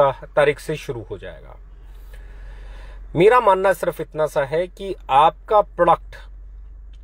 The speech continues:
मैं फिर बोलने जा रहा हूं, मुझे नहीं मालूम कौन क्या मानते हैं, क्या नहीं मानते, पर मेरा मानना यह है कि जिस कंपनी का product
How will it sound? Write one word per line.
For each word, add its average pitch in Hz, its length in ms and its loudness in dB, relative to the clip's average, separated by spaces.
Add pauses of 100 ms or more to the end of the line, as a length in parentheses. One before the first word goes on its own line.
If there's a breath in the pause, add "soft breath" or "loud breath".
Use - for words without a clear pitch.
(220)
मैं 151 140 2
फिर 214 240 0
बोलने 156 360 2
जा 131 160 2
रहा 120 120 -2
हूं, 139 360 -8
मुझे 135 200 -2
नहीं 156 220 -2
मालूम 143 380 0
कौन 139 300 -2
क्या 131 220 -2
मानते 127 340 -4
हैं, 139 100 -4
क्या 123 180 -4
नहीं 127 160 -6
मानते, 117 500 -10 (600 soft breath)
पर 143 120 2
मेरा 165 260 2
मानना 165 320 0
यह 151 220 -4
है 165 160 -2
कि 160 160 -14
जिस 156 340 -12
कंपनी 165 480 -2
का 160 180 2
product - 480 -2